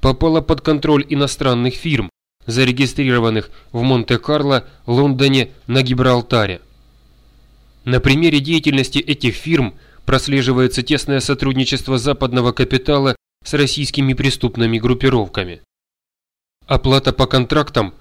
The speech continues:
заключённым этими фирмами с сибирскими заводами, осуществлялась через подставные структуры за счёт денежных средств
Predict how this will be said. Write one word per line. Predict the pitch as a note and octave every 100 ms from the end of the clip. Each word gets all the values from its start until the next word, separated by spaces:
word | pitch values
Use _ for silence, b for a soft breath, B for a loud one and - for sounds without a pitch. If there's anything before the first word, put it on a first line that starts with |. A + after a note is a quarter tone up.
| _
заключённым | A#2+ C3 C3 C3+ - B2 B2 -
этими | C#3 B2+ B2
фирмами | - C#3+ B2+ A#2+ A#2 - -
с | -
сибирскими | D3 B2+ B2 - B2 A#2
заводами, | A2+ C3+ D3+ B2+ G2 E2+ - b b b b
осуществлялась | B2 D3+ C#3+ D#3+ E3 E3+ D#3
через | - D3+ -
подставные | D3+ - D#3 D3+ D3
структуры | B2 - C3 - D#3+ D3 B2+ B B
за | A2+ C3
счёт | C3 - C3
денежных | A2+ C#3 B2+ A2+ A#2+
средств | - D3 D3 -